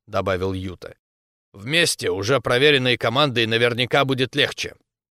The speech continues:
«Хорошо», кивнул я, не раздумывая. «Держимся втроем. Даже вчетвером, если считать моего соседа по каюте Ирвина.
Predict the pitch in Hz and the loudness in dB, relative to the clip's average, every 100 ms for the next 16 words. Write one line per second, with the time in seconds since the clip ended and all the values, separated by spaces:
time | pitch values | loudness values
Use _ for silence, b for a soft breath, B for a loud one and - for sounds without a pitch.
0 | _ 165 190 - 87 _ _ _ 127 107 | _ -2 0 -2 -8 _ _ _ -2 0
1 | 107 95 104 95 92 104 95 90 82 64 | -2 0 0 0 0 -2 -2 -8 -8 -12
2 | - _ _ _ _ - 127 180 143 147 | -12 _ _ _ _ -6 0 2 2 2
3 | 123 139 131 131 127 87 71 _ _ _ | 2 0 2 2 2 0 -6 _ _ _
4 | _ _ _ - 147 151 - 165 151 170 | _ _ _ -2 2 2 2 0 2 2
5 | 180 139 104 92 101 - 117 120 117 104 | 4 2 0 -2 -4 -4 0 0 0 -2
6 | 101 110 113 139 110 101 98 117 120 104 | 0 0 0 0 0 -4 0 0 0 -2
7 | 120 110 87 85 69 | 0 0 -2 -8 -14